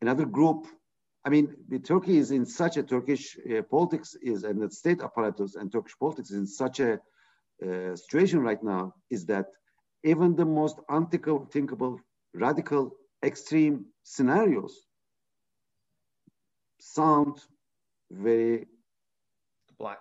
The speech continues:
Speaker 2: mm, the, the black swans are suddenly becoming much more plausible.
Speaker 1: plausible. I mean, not necessarily likely,
Speaker 2: Not guaranteed.
Speaker 1: but you wouldn't be shocked to see a quite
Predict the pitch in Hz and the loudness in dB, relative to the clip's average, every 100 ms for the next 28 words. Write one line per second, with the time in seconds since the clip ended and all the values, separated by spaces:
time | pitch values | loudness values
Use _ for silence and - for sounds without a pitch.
0 | - 135 135 123 131 127 120 127 117 113 | -18 -16 -12 -10 -10 -10 -10 -4 -4 -4
1 | - 131 120 107 123 113 107 110 110 110 | -6 -4 -6 -8 -8 -8 -10 -12 -8 -8
2 | 107 107 - 123 123 - 104 92 - - | -8 -12 -8 -4 -4 -6 -12 -14 -20 -20
3 | - _ _ _ 139 196 220 156 87 151 | -20 _ _ _ 2 6 6 4 2 6
4 | 180 170 - - 131 160 - 190 190 185 | 8 8 4 -4 4 4 6 6 6 6
5 | 170 143 120 101 90 - 131 185 190 226 | 8 8 8 4 2 2 4 4 2 0
6 | - - 98 98 143 143 - _ _ _ | -2 -8 -14 -10 -8 -8 -10 _ _ _
7 | _ _ _ _ _ _ 202 208 247 247 | _ _ _ _ _ _ -10 4 6 6
8 | - - - - _ _ _ _ _ _ | 4 -6 -20 -20 _ _ _ _ _ _
9 | _ 135 160 139 156 156 - 127 131 - | _ 0 2 4 4 2 0 -2 -2 2
10 | 202 156 - - - _ _ _ 139 - | 4 4 2 -12 -20 _ _ _ -10 -4
11 | 208 160 98 - _ _ _ _ _ _ | 0 0 -2 -8 _ _ _ _ _ _
12 | _ _ _ _ - 120 - 131 123 170 | _ _ _ _ -2 -2 -2 4 6 6
13 | 113 - | 4 0